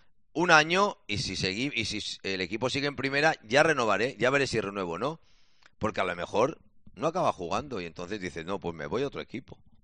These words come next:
Porque aquí no voy a jugar. A lo mejor ya no está el mismo entrenador, espera que venga otro entrenador. Los jugadores son así. Pero es que en este caso, quien pone gran parte de todo esto es el club. Es el club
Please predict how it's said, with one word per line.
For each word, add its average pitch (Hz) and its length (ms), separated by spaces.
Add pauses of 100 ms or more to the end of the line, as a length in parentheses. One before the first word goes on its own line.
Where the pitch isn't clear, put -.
(920)
Porque 87 200
aquí 90 160
no 113 100
voy 139 120
a 104 60
jugar. 90 420 (840)
A 80 80
lo 80 80
mejor 95 180
ya 101 120
no 98 60
está 98 120
el 95 80
mismo 95 200
entrenador, 120 540
espera 107 380
que 98 80
venga 95 160
otro 95 140
entrenador. 107 380
Los 110 120
jugadores 107 340
son 165 160
así. 147 340 (460)
Pero 110 160
es - 60
que - 60
en 101 60
este 113 200
caso, 160 420 (380)
quien 120 300
pone 143 520 (160)
gran 135 360
parte 160 340
de 95 120
todo 139 340
esto 151 400 (920)
es 117 180
el 151 100
club. 165 280 (1080)
Es - 140
el 151 140
club 185 280